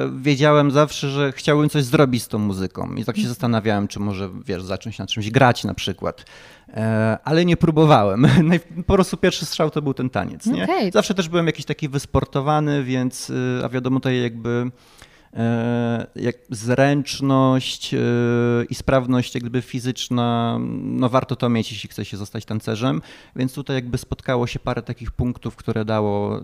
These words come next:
Speaker 1: taki efekt, że no, na przykład siedzimy tutaj razem i rozmawiamy o tych rzeczach.
Speaker 2: W bardzo przyjemnych, ciepłych okolicznościach, co też warto podkreślić, bo często się nie zdarza w Polsce. Ym, co wcześniej ćwiczyłeś, uprawiałeś jakiś sport, że właśnie dał ci tą sprawność?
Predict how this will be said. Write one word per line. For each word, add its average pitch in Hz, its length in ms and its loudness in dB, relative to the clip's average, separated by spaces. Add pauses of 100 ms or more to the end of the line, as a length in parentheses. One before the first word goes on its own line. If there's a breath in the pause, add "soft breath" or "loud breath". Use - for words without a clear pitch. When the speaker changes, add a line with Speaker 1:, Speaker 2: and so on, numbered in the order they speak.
(120)
Speaker 1:
taki 110 280 -6
efekt, 101 340 -6
że 98 340 -4
no, 110 120 -6
na 131 120 -2
przykład - 240 -6
siedzimy 98 400 -6
tutaj 95 400 -10
razem 98 420 -4
i - 20 -4
rozmawiamy 95 540 -6
o 101 60 -10
tych 101 140 -16
rzeczach. - 340 -14 (560 soft breath)
Speaker 2:
W 208 200 -2
bardzo 202 280 2
przyjemnych, 185 480 -2
ciepłych 190 340 0
okolicznościach, 202 760 -2
co 185 100 -6
też 175 180 -4
warto 175 240 -2
podkreślić, 180 460 0
bo 185 80 -2
często 175 260 -2
się 226 120 2
nie 247 120 4
zdarza 202 260 4
w - 60 -12
Polsce. 170 340 -6 (960 loud breath)
Ym, 220 440 4 (1040)
co - 120 2
wcześniej 233 360 0 (560)
ćwiczyłeś, 190 840 -4
uprawiałeś 190 580 0
jakiś 202 240 -6
sport, 185 400 -4
że 196 100 -2
właśnie 202 280 -2
dał 190 180 4
ci 196 120 -8
tą 196 160 -4
sprawność? 180 760 -8